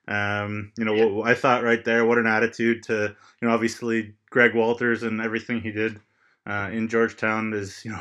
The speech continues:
Speaker 1: <laughs> can't, can't say enough about him and, and the job he's doing and gonna continue doing, I imagine, with the Oshawa Generals and the O as well. Um, so to, to have the attitude you had coming back, uh, again made a huge impression, and everything you've done, uh,
Speaker 2: <laughs>
Speaker 1: continues to make a huge impression, uh, on me, and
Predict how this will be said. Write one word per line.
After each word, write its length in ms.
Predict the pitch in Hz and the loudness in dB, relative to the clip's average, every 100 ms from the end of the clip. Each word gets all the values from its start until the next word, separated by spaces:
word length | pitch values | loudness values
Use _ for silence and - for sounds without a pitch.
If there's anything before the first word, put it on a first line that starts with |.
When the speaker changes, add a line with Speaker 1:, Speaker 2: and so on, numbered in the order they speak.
| - | -12
Speaker 1:
<laughs> 100 | - | -14
can't, 300 | - 127 113 | 0 0 0
can't 220 | - 139 | 0 0
say 180 | - 135 | 4 4
enough 260 | 113 117 - | 6 2 0
about 280 | 113 113 117 | -2 -2 0
him 240 | 120 123 | 0 0
and, 180 | 110 104 - - - | -4 -6 -14 -14 -4
and 100 | 120 | -2
the 40 | |
job 320 | 107 110 120 120 | 2 4 2 0
he's 160 | 110 | -4
doing 360 | 107 120 117 117 | 2 2 4 2
and 100 | 110 | -2
gonna 160 | 113 | -4
continue 400 | 107 - 120 117 | -6 -8 -4 -2
doing, 340 | 110 113 117 117 | 0 2 2 2
I 100 | 110 | 0
imagine, 400 | 113 113 113 117 | 0 0 -2 -2
with 120 | 113 | -2
the 80 | 113 | 0
Oshawa 360 | 107 - 117 110 | 0 0 -2 0
Generals 380 | 113 117 113 | 0 0 -2
and 80 | 107 | -4
the 140 | 104 107 | -6 -2
O 160 | 113 | -2
as 100 | 110 | -2
well. 300 | 110 107 110 _ - - _ | -4 -4 -6 _ -20 -20 _
Um, 360 | 104 104 107 110 | -4 -2 -2 -4
so 200 | - 113 | -2 -2
to, 220 | 104 117 113 | 0 0 0
to 100 | 113 | 2
have 180 | 123 | 2
the 80 | 117 | 2
attitude 340 | 113 113 120 110 | 2 0 -2 -2
you 80 | |
had 300 | 104 107 107 | -2 0 -2
coming 260 | - 110 107 | -4 -8 -6
back, 340 | 104 101 98 - | -4 -4 -6 -6
uh, 120 | 104 | -4
again 320 | 101 104 107 | -2 -2 -2
made 160 | 107 104 | -4 -4
a 40 | |
huge 240 | 98 117 107 | -2 -2 -4
impression, 520 | 104 110 104 113 110 | -4 -4 -4 -6 -6
and 160 | 98 98 _ - - - | -8 -14 _ -20 -20 -6
everything 240 | 104 107 110 | -4 -2 -4
you've 140 | 104 | -4
done, 360 | 110 110 110 110 | -2 0 0 0
uh, 160 | 110 | 0
Speaker 2:
<laughs> 40 | 107 | -2
Speaker 1:
continues 440 | 110 120 113 107 | -4 -2 -2 -2
to 40 | 110 | -4
make 140 | 104 | -6
a 40 | 107 | -6
huge 260 | 113 107 | -6 -6
impression, 580 | 104 98 110 - 110 107 | -6 -4 -4 -4 -8 -6
uh, 40 | 104 | -6
on 360 | 104 110 107 | -6 -6 -4
me, 220 | 113 151 | -2 -2
and 200 | 135 104 | -4 -6